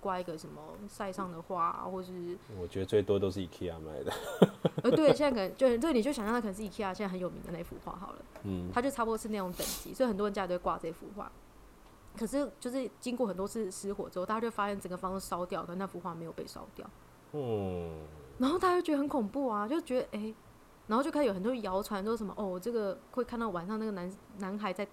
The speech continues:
Speaker 1: 动啊，因为他那个画里面就一个男孩，
Speaker 2: <laughs>
Speaker 1: 然后在流眼泪这样子。
Speaker 2: 好，这好金田一的那种感觉。
Speaker 1: 然后，对，然后要不然就讲说什么，哦，因为他那个眼泪会保护他，就是远离火，然后他就很害怕，然后甚至最后就讲到说什么，啊，这个，这幅画会招来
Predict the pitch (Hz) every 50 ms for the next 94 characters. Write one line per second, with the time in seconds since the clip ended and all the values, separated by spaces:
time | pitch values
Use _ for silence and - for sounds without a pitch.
0 | - - - 208 180 175 170 160 165 185 220 247 254 247 247 226 - - 233 190
1 | 190 202 208 233 220 208 185 165 147 180 185 190 175 175 180 180 208 170 170 -
2 | - - 170 165 190 175 - 175 175 165 160 - 185 - - 190 - - - -
3 | - - - - - - - - 151 131 - - - - 87 82 87 - - 175
4 | 170 - 95 90 - - - 131 147 151 214 233 - - 104 113 120 117 107 95
5 | 101 107 107 101 98 85 71 76 - - - - - 392 415 415 370 294 226 214
6 | 233 294 349 370 359 370 349 359 381 370 - 214 214 254 302 330 302 247 208 185
7 | - 247 247 269 302 349 311 294 311 311 285 302 285 262 220 190 175 175 214 254
8 | 240 220 196 214 240 247 247 - - - 185 160 180 208 254 226 202 - 208 208
9 | 190 196 190 208 208 214 220 196 185 160 - 170 180 185 190 - - 190 160 -
10 | 190 214 247 254 262 247 247 226 185 175 - - 233 185 180 175 - - 196 170
11 | - - - - - - 226 254 247 - 277 277 269 277 277 254 247 254 247 -
12 | 190 170 190 214 214 220 220 214 214 180 - - 196 180 214 214 220 202 185 170
13 | 165 156 - - - - - 226 - - 180 190 220 202 202 220 208 - 202 190
14 | 190 165